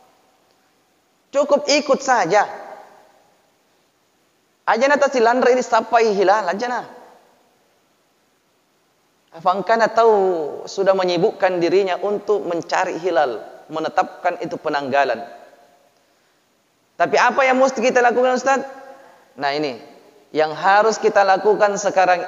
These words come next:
ini, idi tuam mengi, tafat tentu, tafat nesane, etokeng lalang ati, tegai melo i-, ya cueri.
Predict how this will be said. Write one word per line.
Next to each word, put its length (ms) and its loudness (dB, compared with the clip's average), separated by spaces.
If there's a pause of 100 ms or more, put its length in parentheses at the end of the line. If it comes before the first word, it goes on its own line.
ini, 480 -4
idi 320 2
tuam 320 2
mengi, 480 -2 (480)
tafat 560 -2
tentu, 440 2
tafat 360 2
nesane, 480 -2
etokeng 720 2
lalang 320 4
ati, 400 0
tegai 360 4
melo 280 2
i-, 240 -2
ya 160 2
cueri. 360 0